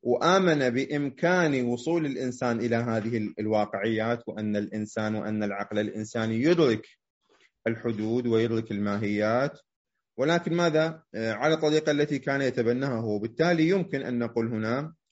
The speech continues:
إن سقراط كان في طليعة أصحاب اليقين وفي، آه، القائلين بإدراك الحقائق كما هي. بعد ال-، ال-، بعد سقراط جاء تلميذه أفلاطون.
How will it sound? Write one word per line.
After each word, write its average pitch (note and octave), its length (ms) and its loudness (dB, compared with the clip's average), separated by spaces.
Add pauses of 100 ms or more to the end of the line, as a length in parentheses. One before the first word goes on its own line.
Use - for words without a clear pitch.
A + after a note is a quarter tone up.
(100)
إن A2+ 180 -2
سقراط B2 720 2 (140)
كان D#3 380 0
في D3+ 240 -2
طليعة C#3 640 0
أصحاب B2+ 520 -2
اليقين A#2+ 500 0
وفي، B2 400 -2 (160)
آه، G2 580 2 (600)
القائلين A#2+ 720 2
بإدراك B2 520 2
الحقائق B2 960 -2
كما G#2 340 0
هي. - 140 -10 (2250)
بعد G3+ 300 6
ال-، G3+ 320 6
ال-، A2 600 2 (680)
بعد G3+ 280 4
سقراط D#3 680 2
جاء D#3+ 280 2
تلميذه D#3 600 -2
أفلاطون. G2 580 -6